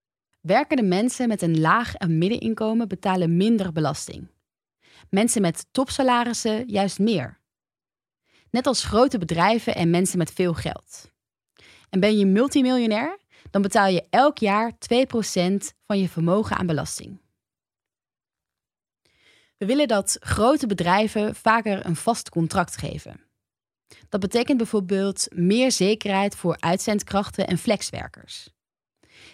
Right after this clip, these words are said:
En er komt één regeling voor arbeidsongeschiktheid voor iedereen die werkt. Ook voor Z Z P'ers. Werknemers krijgen meer rechten.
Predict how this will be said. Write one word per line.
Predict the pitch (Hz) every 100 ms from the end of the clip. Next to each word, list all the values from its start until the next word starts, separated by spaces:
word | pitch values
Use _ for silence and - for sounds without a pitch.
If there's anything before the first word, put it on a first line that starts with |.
| _ _
En | 240
er | 240
komt | 185 175 -
één | 226 285 277
regeling | 220 233 233 220 220 208
voor | 185 170 -
arbeidsongeschiktheid | - 220 226 - 208 196 - 190 185 185 175 180
voor | - - _
iedereen | 254 247 202 180
die | 170
werkt. | 92 76 - - _ _ _ _ _
Ook | 233 233
voor | 226
Z | 196
Z | - 180 -
P'ers. | - 113 - - _ _ _ _ _ _ _ _
Werknemers | 185 254 269 269 262 262 -
krijgen | 175 170 - 151
meer | 165 208 214 214
rechten. | 165 156 - -